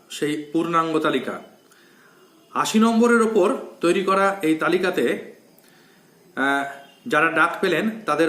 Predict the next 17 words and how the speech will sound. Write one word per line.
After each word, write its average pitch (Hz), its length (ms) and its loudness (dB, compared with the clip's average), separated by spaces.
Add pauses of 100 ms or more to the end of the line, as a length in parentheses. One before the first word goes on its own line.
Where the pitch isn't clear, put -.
(120)
অবশ্যই 156 440 0
ভিডিওর 139 420 0
শুরুতেই 170 640 -2 (600)
জানাবো 151 360 0
অভিনন্দন। 156 580 -2 (680)
আর 135 180 0 (200)
যারা 156 200 0
ডাক 156 200 0 (100)
পেলেন 190 240 2
না 143 160 -2 (720)
তাদের 165 300 0
জন্য 190 220 0 (280)
বলবো 160 560 2
মন 151 280 -4
খারাপ 156 340 -4
না 147 160 0
করতে, 156 340 -2